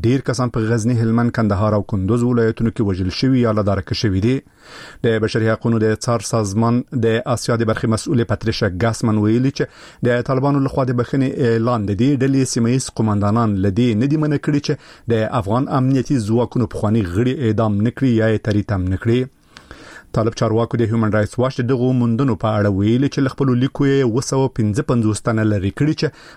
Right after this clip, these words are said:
په دغسې اعمالو کې لاس درلودلی دی. طالبانو په اګوست میاشت کې واک ته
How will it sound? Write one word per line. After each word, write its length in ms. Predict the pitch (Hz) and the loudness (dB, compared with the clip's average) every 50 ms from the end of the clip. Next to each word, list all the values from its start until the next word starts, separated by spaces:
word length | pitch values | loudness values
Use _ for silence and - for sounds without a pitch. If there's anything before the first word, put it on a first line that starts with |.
| - - | -6 -4
په 120 | 156 127 | -2 0
دغسې 240 | 131 117 120 110 - 135 - 131 | 0 0 0 0 -2 -2 0 0
اعمالو 380 | 113 110 110 110 107 110 110 - | 0 2 2 2 2 0 0 0
کې 460 | 120 113 110 113 - - 127 113 101 107 | 0 0 0 0 -2 -2 0 0 2 2
لاس 200 | 104 92 82 - 110 104 | 0 0 -2 -2 -2 0
درلودلی 420 | 90 90 98 95 95 90 98 104 117 | 0 0 0 0 2 2 2 2 2
دی. 100 | 123 135 135 127 - _ _ _ _ _ _ _ _ _ _ _ - - - - - - - - - - - | 2 0 -2 -4 -8 _ _ _ _ _ _ _ _ _ _ _ -20 -18 -16 -14 -14 -14 -14 -14 -14 -6 -2
طالبانو 340 | 139 131 127 131 135 131 123 | -2 0 0 2 0 0 0
په 140 | - 123 123 | 0 -2 0
اګوست 260 | 117 127 - - 131 | 0 -2 -2 0 -2
میاشت 180 | 123 117 - - | -2 -2 -2 -2
کې 380 | 131 127 - _ - - 127 117 | -2 -2 -2 _ -6 -2 0 0
واک 180 | 123 - - | 0 0 -2
ته 20 | - | -2